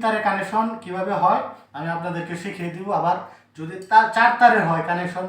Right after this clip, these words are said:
কিভাবে হয় এটাও শিখিয়ে দিব। তো দেখেন, আরেকটা বিষয়, মজার বিষয় হলো আপনাদেরকে আমি প্র্যাকটিক্যালে দেখাবো এবং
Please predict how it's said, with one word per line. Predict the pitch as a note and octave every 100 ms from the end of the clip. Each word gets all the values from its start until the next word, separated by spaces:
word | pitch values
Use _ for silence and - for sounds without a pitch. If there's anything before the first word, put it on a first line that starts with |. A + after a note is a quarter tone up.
| F#3
কিভাবে | F#3 F#3+ G3
হয় | - - D#3+
এটাও | F3+ F3 -
শিখিয়ে | D#3+ D3+ C3
দিব। | A#2+ A2+ - _ _ _ -
তো | F#3+
দেখেন, | G#3 A3+ B3 - G#3+
আরেকটা | G#3 - A3+
বিষয়, | A#3+ A3+ A3+
মজার | G#3+ G#3+ G#3
বিষয় | - G3 F#3+
হলো | E3+ - - - - D#3+
আপনাদেরকে | E3+ F#3+ G3 G#3+ G#3
আমি | G#3 -
প্র্যাকটিক্যালে | F#3+ F#3+ - A3 G#3+ G#3+ E3+
দেখাবো | G3+ G3 G3 F#3+
এবং | F#3